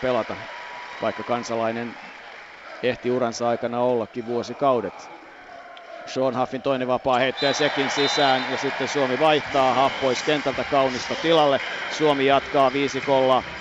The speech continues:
Wilson, Nuutinen, Salin, Murphy ja Lee. Ja nyt kommunikaation pitäisi pelata, muuten vuotaa tuo puolustus. Ja Renfro pääsee taas juoksemaan kenttää vapaata. Salin ottaa hänet.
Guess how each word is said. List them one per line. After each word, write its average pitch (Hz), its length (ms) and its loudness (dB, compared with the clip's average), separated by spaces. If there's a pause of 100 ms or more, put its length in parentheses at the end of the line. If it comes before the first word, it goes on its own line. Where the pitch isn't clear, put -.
(1160)
Wilson, 143 540 2 (180)
Nuutinen, 139 800 2
Salin, 135 720 2 (100)
Murphy 131 640 0 (140)
ja 123 220 2
Lee. 143 420 2 (100)
Ja 123 100 0
nyt 156 160 2
kommunikaation 143 800 2
pitäisi 151 460 2
pelata, 156 460 4
muuten 139 460 0
vuotaa 156 400 4
tuo 151 200 4
puolustus. 170 480 4
Ja 190 60 4
Renfro 185 360 4
pääsee 175 320 4
taas 190 340 4
juoksemaan 156 460 2
kenttää 156 500 2
vapaata. 147 440 4
Salin 147 380 2
ottaa 147 340 2
hänet. 147 260 2